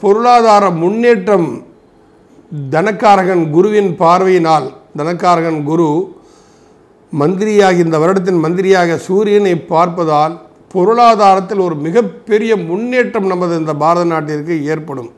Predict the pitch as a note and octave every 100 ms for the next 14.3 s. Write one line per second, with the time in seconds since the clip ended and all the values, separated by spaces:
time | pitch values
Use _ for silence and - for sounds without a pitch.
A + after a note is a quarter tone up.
0 | _ _ _ _ _ _ _ _ _ _
1 | _ _ - F3 G3 F#3 F#3 E3 F#3+ F3+
2 | G3+ G#3 G3+ C#3+ - _ - D#3+ D3+ E3
3 | F3+ F3+ F#3+ F3 E3+ E3 C3+ F3 F#3+ F#3
4 | E3 F3+ E3+ F3 E3+ D3 D3 E3 F#3 F3+
5 | F3 E3 D3 C#3+ F3+ F#3+ F3+ F3+ E3 D#3
6 | D3+ C#3+ C#3 D#3+ E3 E3 F3+ A3+ - _
7 | _ _ _ _ _ _ _ _ _ _
8 | _ _ _ _ _ _ - E3 F3 E3+
9 | E3 G3+ A3+ A3 F3+ G3 G3+ G#3 - -
10 | - _ _ _ _ _ _ _ _ _
11 | _ _ _ _ _ E3+ E3 E3 D3+ C#3
12 | - - _ _ _ _ _ _ _ _
13 | _ _ - F3+ A#3 A3 G#3 G#3 G3 F#3+
14 | F3 D#3+ G3+